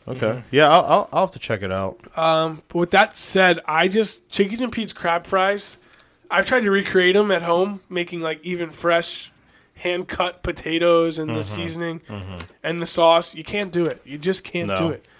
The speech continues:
Speaker 3: I just love them so much, I would probably put them through for their fries. But
Speaker 1: Wow. Just,
Speaker 3: it's up to you
Speaker 1: just on
Speaker 3: guys.
Speaker 1: their fries.
Speaker 2: I've never had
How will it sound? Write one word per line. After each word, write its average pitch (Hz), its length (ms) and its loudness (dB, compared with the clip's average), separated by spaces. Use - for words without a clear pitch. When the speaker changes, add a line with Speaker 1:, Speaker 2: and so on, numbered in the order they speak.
Speaker 3:
I 151 120 -6
just 170 180 -6
love 175 340 4
them 165 180 -2
so 160 240 0
much, 160 340 -2
I 139 160 -8
would 151 200 -6
probably 151 420 -4
put 143 220 -10
them 127 160 -12
through 131 220 -12
for 139 160 -10
their 123 140 -10
fries. 120 380 -12
But 95 120 -6
Speaker 1:
Wow. 101 240 -2
Just, - 240 -6
Speaker 3:
it's 220 80 4
up - 60 -2
to 190 80 -2
you 190 100 0
Speaker 1:
just 160 120 0
on 123 100 0
Speaker 3:
guys. 123 60 -4
Speaker 1:
their 107 100 -4
fries. 107 640 -6
Speaker 2:
I've 170 360 4
never 156 240 2
had 143 380 2